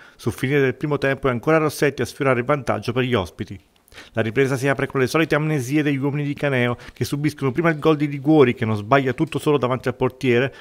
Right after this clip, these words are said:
gol però viziato da un presunto fallo a centrocampo, e pochi minuti dopo arriva addirittura il tris con Vitali.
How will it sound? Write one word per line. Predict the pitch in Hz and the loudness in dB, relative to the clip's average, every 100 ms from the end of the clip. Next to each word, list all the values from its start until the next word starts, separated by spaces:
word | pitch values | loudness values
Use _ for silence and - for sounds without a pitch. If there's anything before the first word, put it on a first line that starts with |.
| - | -2
gol | 113 117 | 2 2
però | 113 120 | 2 0
viziato | 123 - 143 123 | -2 -2 2 2
da | 107 | 2
un | 110 | 0
presunto | 120 113 160 143 | 0 -2 -2 0
fallo | 139 127 | 0 0
a | |
centrocampo, | 113 113 110 123 101 104 110 131 - - - | -2 -6 -4 -4 -2 -4 -4 -8 -10 -14 -6
e | 131 | 2
pochi | 180 151 | 2 2
minuti | 160 151 | 0 0
dopo | 151 131 135 | 2 2 2
arriva | 131 | 0
addirittura | 131 127 135 165 | 0 -2 -2 0
il | 160 | 0
tris | - 123 - | 0 -4 -4
con | - 127 | -4 -4
Vitali. | 139 147 110 92 | -2 2 4 2